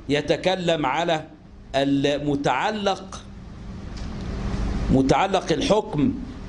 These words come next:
الشرعي في هذه الحالة من حيث أنه متعلق للحكم الشرعي، لا من حيث ذاته،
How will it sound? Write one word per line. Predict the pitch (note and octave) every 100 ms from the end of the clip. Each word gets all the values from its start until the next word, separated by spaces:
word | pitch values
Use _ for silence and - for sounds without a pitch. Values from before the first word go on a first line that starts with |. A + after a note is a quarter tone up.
| -
الشرعي | C#3 - G#3+ A3 G3 G#3 - - - - - - - - - - - - - - - - -
في | C#3+ D3
هذه | G3 F3+ F3
الحالة | E3+ E3+ G#3 G#3 G3 - - - - -
من | C3 D3+
حيث | - G#3+ A3 G#3 G3 G3 G3 - - - - - -
أنه | C#3+ E3+ G#3 G#3
متعلق | F#3 F3 F3+ D#3+ G#3 A3+ G#3+ G#3 G#3
للحكم | F#3 F3 D#3+ F#3+ G3 E3 F3+ F3 E3+ - - - -
الشرعي، | - - F3 C#3 C3 B2 - - - - - -
لا | A#2 F3 F3+
من | E3
حيث | F#3 F3 D3+
ذاته، | D3 E3+ D#3+ -